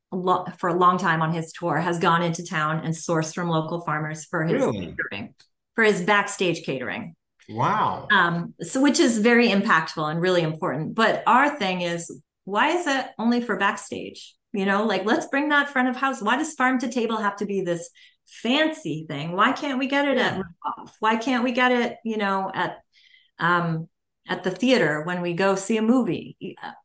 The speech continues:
Speaker 1: you know, let's, let's challenge the assumptions, um,
Speaker 2: Yeah.
Speaker 1: about what we can do here. And, um,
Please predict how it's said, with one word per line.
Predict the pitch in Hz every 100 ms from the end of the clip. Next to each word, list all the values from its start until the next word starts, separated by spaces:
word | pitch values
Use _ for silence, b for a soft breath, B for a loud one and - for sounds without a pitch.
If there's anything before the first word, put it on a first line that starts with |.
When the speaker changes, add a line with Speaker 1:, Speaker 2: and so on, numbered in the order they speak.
| _ -
Speaker 1:
you | 208
know, | 180 165 165
let's, | - 233 240 - - _ _ _ _ _ _ _ _ _ 277
let's | 277
challenge | - - 262 262 233
the | 196
assumptions, | 170 196 233 - - - - -
um, | 185 165
Speaker 2:
Yeah. | 160 160 - _ 185
Speaker 1:
about | 175 175
what | 175 190
we | 190
can | 180
do | 185 208
here. | 208 165 156 156
And, | 160 160 160 165
um, | 160 156 156 160